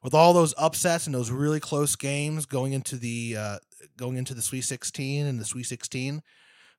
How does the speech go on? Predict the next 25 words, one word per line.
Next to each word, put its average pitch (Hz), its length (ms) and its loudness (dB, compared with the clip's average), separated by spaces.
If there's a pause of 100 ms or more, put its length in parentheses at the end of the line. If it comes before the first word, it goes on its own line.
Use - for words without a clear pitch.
But 139 120 2
the 120 120 -8
second 170 360 2
half, 104 320 -6
Elite 143 380 -4
Eight, 156 240 -2
Final 147 300 -2
Four, 139 320 0
Championship, 127 720 -4 (420)
that 202 260 6
belongs 175 460 6
to 135 100 -4
the 113 60 -2
ladies. 95 560 -10 (240)
Those 170 500 8
were 143 380 2 (100)
unbelievable 139 840 0
games. 87 300 -12
Even 170 160 -2
the 202 80 6
Sweet 208 240 2
sixteen 196 440 -4
for - 120 -6
the 151 80 -4
ladies, 107 380 -6